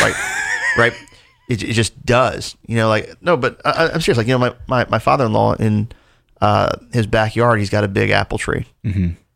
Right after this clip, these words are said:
Speaker 1: And you'll be out there and y-, you can stare at it as long as you want and no apples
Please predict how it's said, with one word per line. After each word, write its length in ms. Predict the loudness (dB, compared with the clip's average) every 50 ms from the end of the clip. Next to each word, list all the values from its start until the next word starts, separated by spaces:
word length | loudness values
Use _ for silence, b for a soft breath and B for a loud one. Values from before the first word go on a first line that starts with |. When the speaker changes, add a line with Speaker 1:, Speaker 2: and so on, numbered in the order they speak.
| _ _ _ _ _ _ 0
Speaker 1:
And 380 | 2 2 2 2 0 0 0
you'll 140 | 0 0 0
be 180 | 2 2 2 2
out 220 | 0 0 -2 -2
there 280 | 0 0 0 0 -2 -4 -8 _ _ _ _ _ _ _ _ _ _ _ _ _ -4
and 500 | -2 0 2 2 2 0 0 -2 -4 -6 -8 _ -20 -20
y-, 120 | -20 -16 -10
you 160 | -4 0 2
can 100 | 2 2
stare 280 | 2 2 2 4 4
at 80 | 4 2
it 20 |
as 100 | 0 0
long 200 | 0 0 0 0
as 80 | 0 0
you 80 | 0 0
want 400 | 2 2 2 2 0 -2 -4 -8 _ _ _ _ _ _ _ _ _ _ _ _ -2
and 220 | 0 0 2 2 2
no 160 | 2 2 2
apples 640 | 2 2 0 2 0 0 0 0 -2 -6 -10 -12